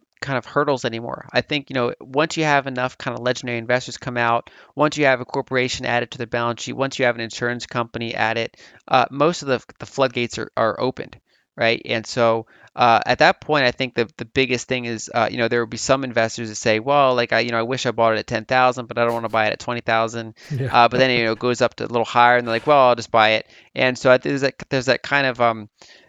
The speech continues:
Speaker 1: you know, some people will be hesitant to buy it, but then it can cause fomo in the other direction. So when they finally give up and just buy it, then you get a price spike. Uh, and so, and one thing that's different now is that, you know, because there's more institutional buy-in,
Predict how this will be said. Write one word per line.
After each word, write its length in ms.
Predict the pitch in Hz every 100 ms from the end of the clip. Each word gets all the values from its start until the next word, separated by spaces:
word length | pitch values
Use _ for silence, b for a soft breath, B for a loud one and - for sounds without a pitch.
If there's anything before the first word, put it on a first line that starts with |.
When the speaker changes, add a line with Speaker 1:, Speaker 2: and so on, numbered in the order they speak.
| -
Speaker 1:
you 60 |
know, 200 | 131 117
some 180 | 113 151
people 160 | 147 135
will 100 | 123
be 80 | 120
hesitant 400 | 127 123 123 117
to 60 |
buy 260 | - 120 120
it, 100 | 120
but 100 | -
then 100 | 147
it 80 | 143
can 100 | 127
cause 260 | 120 113
fomo 460 | - 131 131 123 110
in 60 |
the 60 | 113
other 100 | 117
direction. 360 | 113 117 - 107
So 120 | 110
when 120 | 113
they 60 | 110
finally 320 | - 120 113
give 200 | 110 110
up 180 | 113 113
and 80 |
just 160 | 104 -
buy 240 | 123 117 113
it, 100 | 110
then 320 | 123 101 113
you 60 | 117
get 100 | 110
a 40 |
price 280 | - 113 113
spike. 480 | - 113 110 110 - B B B
Uh, 180 | - 123
and 240 | 113 127 123
so, 260 | 135 127 - B -
and 140 | 139
one 180 | 143 185
thing 160 | 160 143
that's 140 | 117
different 460 | - 143 135 127 -
now 420 | 127 131 139 127
is 140 | 117
that, 240 | 110 107 -
you 40 |
know, 60 | 120
because 420 | 117 - 165 156
there's 140 | 127
more 160 | 127 120
institutional 600 | - 131 - - 127 -
buy-in, 680 | 113 113 131 135 113 107 107